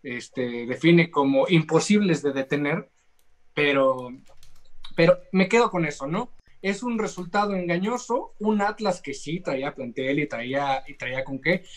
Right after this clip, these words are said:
y un Toluca que todavía no encontraba forma, un Sambuesa que cumple con esta función de pedirle ese diez por ciento más a todos los jugadores y de repente frustrarse porque no se lo dan.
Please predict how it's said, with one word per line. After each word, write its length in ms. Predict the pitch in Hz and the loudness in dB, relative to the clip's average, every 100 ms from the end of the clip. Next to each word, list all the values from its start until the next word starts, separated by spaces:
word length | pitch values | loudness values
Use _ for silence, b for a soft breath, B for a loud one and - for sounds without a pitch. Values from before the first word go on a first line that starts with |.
| B | B
y 100 | 190 | 2
un 260 | 220 269 269 | 6 6 6
Toluca 560 | 202 208 240 254 220 208 | 4 6 2 2 0 0
que 100 | 175 | -2
todavía 380 | 202 202 196 | 0 2 2
no 160 | 196 190 | 2 0
encontraba 600 | 180 165 156 151 156 139 | -2 -4 -4 -2 -2 -2
forma, 340 | 135 135 131 170 | 0 -2 -2 -2
un 180 | 185 | -2
Sambuesa 540 | 180 180 165 180 180 - | 0 -2 2 0 0 -10
que 140 | - | -12
cumple 360 | 165 170 160 147 | -6 -4 -4 -6
con 200 | 143 151 | -6 -8
esta 240 | - 147 | -6 -6
función 400 | 139 135 156 156 | -4 -6 -6 -4
de 120 | 151 | -4
pedirle 720 | 139 139 147 175 175 175 - B B B | 0 2 4 4 6 4 2 B B B
ese 280 | 170 175 170 | 0 2 4
diez 200 | 175 - | 2 2
por 200 | 165 - | -6 -2
ciento 360 | 175 180 170 | -2 -2 0
más 220 | 170 175 | 2 2
a 40 | 170 | 0
todos 200 | 185 180 | 0 0
los 120 | - | -2
jugadores 560 | 151 160 175 196 - - | -2 4 4 4 0 -4
y 100 | 175 | -2
de 140 | 165 | 0
repente 480 | 165 165 196 208 208 | -2 -6 -6 -6 -8
frustrarse 540 | 185 170 170 196 185 180 | -8 -10 -2 -2 -2 -8
porque 340 | 151 143 147 | -10 -8 -8
no 120 | 151 | -10
se 180 | 147 143 | -8 -2
lo 140 | 139 | -2
dan. 240 | 139 139 | -2 -6